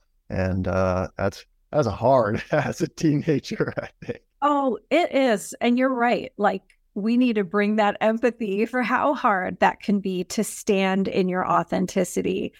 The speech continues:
Speaker 2: when it doesn't fit maybe the normal mold. And I think we need to celebrate people who do it, you know, and not just have, like,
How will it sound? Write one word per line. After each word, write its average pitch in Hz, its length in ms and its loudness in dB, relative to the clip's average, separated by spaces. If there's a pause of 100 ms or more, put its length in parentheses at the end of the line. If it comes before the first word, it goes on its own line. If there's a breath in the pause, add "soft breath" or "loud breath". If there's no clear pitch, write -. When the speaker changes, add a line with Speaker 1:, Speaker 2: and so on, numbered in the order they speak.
(120 loud breath)
Speaker 2:
when 190 280 0
it 185 220 -4
doesn't 185 480 0 (360)
fit - 480 0
maybe 196 340 2
the 185 160 0
normal 190 440 -2
mold. 190 680 -2
And 196 520 2
I 214 80 2
think 226 240 -2
we 226 100 2
need 208 200 0
to 208 80 0
celebrate 233 760 -2
people 233 360 0
who 226 140 0
do 214 280 0
it, - 240 0 (520)
you - 120 -4
know, 220 360 2
and 226 140 2
not 220 240 0
just - 260 -6
have, 208 340 0
like, 196 340 -2